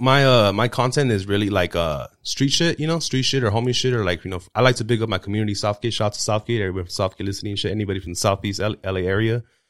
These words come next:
Um, but a lot of the content I, I consume is, like, Patrick Bet David, with this fool says, like, "Choose your enemies wisely." You feel me? Like, you have to have an enemy or a,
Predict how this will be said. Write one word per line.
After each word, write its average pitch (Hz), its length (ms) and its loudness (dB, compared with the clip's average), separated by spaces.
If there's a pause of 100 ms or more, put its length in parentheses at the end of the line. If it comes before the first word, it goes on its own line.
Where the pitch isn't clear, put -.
(260)
Um, 92 420 2 (360)
but 117 120 4
a 113 60 4
lot 131 160 8
of 151 60 6
the 139 60 4
content 135 340 4
I, 92 240 2
I 107 40 4
consume 135 500 0
is, 104 160 0
like, 87 260 -4
Patrick 98 300 -4
Bet 87 160 -4
David, 87 240 0
with 82 200 -6
this 101 140 -4
fool 104 120 -4
says, 101 200 -2
like, 82 120 -4
"Choose 113 200 0
your 98 100 2
enemies 95 300 -2
wisely." 87 320 -4
You 76 80 -12
feel 90 160 -6
me? 101 140 -4
Like, 82 200 -4 (260)
you 123 100 2
have 160 160 6
to 160 60 6
have 156 140 10
an 95 80 4
enemy 127 380 4
or 98 200 4
a, 80 200 0